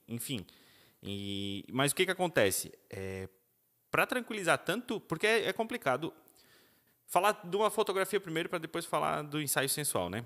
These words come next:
Que é o famoso seminudes. É,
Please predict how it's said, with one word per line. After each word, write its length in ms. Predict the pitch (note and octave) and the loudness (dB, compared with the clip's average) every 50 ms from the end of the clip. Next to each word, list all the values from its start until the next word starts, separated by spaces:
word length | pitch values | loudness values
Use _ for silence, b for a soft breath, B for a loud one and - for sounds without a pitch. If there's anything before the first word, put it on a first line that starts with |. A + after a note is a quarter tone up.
| - - | -8 -6
Que 120 | - - A2 | -2 2 2
é 20 | |
o 140 | G#2 G2 F#2 | 2 2 0
famoso 680 | - - A2+ G#2 G#2 G#2+ G#2 G#2 G#2 F#2+ F#2 F2+ G#2+ - - _ - | -2 -2 -2 -2 -2 -4 -4 -4 -6 -6 -8 -8 -12 -16 -20 _ -10
seminudes. 640 | - - C3 B2+ A#2 G#2+ A2 G2+ F2+ - - - - b b b b b b b b | -4 0 0 0 2 0 0 -2 -2 -4 -8 -12 -14 b b b b b b b b
É, 460 | - G2 G2+ G2+ G2+ - G2 F#2+ F#2+ | -4 -2 -2 0 0 0 0 0 0